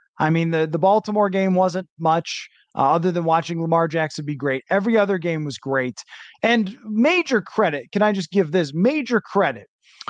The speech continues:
uh, to Baker Mayfield. He has turned around his career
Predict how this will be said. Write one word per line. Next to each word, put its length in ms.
uh, 320
to 720
Baker 300
Mayfield. 600
He 440
has 180
turned 300
around 260
his 120
career 580